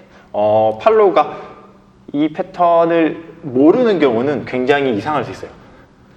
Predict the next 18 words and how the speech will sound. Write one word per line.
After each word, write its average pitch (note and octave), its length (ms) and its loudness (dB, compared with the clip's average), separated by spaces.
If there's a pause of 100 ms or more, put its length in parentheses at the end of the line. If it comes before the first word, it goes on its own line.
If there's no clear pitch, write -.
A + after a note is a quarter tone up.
(420)
갑자기 C3 340 0
팔이 D#3 240 0
뒤로 C3+ 220 0
가기 F#2+ 260 -4
때문에. - 360 -10 (480)
음. F#2 120 -16 (800)
그리고 B2+ 420 -2 (220)
넘겨준 D#3+ 460 0
다음에 C3+ 520 0 (280)
팔을 F3+ 300 2
세게 F#3+ 400 0
당기면은 E3+ 840 -2 (800)
팔이 G#3 280 -2 (840)
꺾여질 A3 440 2
수도 - 220 -6
있습니다. - 540 -14 (800)
그래서 G2 340 -6 (960)
팔로우를 F3+ 960 2